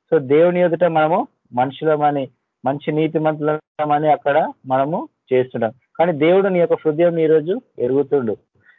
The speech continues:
నువ్వు ఏ దుష్టాత్మతో ఉన్నా, ఎక్కడ ఉన్నా, ఏ పని చేసినా, నీ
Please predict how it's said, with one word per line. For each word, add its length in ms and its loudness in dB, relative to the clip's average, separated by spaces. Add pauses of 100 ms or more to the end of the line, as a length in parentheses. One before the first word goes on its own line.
(120)
నువ్వు 180 2 (280)
ఏ 20 6 (380)
దుష్టాత్మతో 680 0 (120)
ఉన్నా, 200 2 (300)
ఎక్కడ 300 0 (140)
ఉన్నా, 220 2 (580)
ఏ 320 0 (180)
పని 240 2
చేసినా, 380 0 (260)
నీ 80 -2